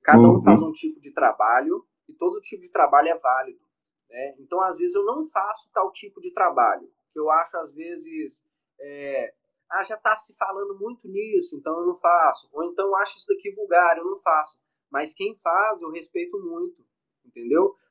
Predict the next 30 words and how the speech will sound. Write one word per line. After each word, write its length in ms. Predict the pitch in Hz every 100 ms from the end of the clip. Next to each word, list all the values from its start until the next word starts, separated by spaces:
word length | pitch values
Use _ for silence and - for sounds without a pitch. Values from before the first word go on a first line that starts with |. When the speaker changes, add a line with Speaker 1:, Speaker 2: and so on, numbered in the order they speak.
| -
Speaker 1:
Porque 280 | - 156 156
tá 160 | 160
atingindo 840 | 175 - 196 165 - 156 196 220 381
certo 420 | - - - 349
público, 500 | 311 311 311 _ 359 _ _
porque 240 | 214 - 156
tá 140 | 147
dando 200 | 143 151
a 80 | 147
cara 260 | - 143 139
a 20 |
tapa, 540 | - 135 135 - 139 -
porque 220 | 135 143
tá 160 | 139 131
abrindo 300 | 127 127 127
caminho. 600 | 135 135 127 131 131 135 _ _ _ 151
Então 260 | 143 175
é 80 | 196
assim 220 | 196 226
mesmo, 320 | 214 196 196 147
o 60 |
mercado 420 | 147 139 - 160
é 60 | 156
múltiplo, 800 | 131 277 349 - - - 359 359 -
porque 200 | 311 165
as 100 | 160
pessoas 420 | 359 - 165 165
são 140 | 190 370
múltiplas. 560 | 180 - _ _ - _ _ _ _ _ _ _ _ _ _ _ _ _ _
Speaker 2:
Total. 420 | - - 95 85